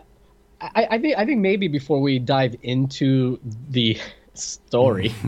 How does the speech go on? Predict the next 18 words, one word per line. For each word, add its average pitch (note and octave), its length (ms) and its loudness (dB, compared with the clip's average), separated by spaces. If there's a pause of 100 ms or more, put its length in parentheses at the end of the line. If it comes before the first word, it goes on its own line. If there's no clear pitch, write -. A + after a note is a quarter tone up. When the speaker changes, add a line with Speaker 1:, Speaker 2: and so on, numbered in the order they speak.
(800)
Speaker 1:
of C3 200 2
Youngblood B2+ 640 2
number B2 220 0
one, B2 260 2
maybe F3+ 180 2
we D4+ 100 2
should - 200 -4
talk D#3 200 0
about A2+ 220 0
Rob G2 360 0 (260)
and G#2+ 160 -2
his G#2 140 -4
art G#2 180 -2
for G#2+ 140 -4
a G2+ 60 -4
little G#2 280 -2
Speaker 2:
Sure. A3 280 2
Speaker 1:
bit. - 80 -14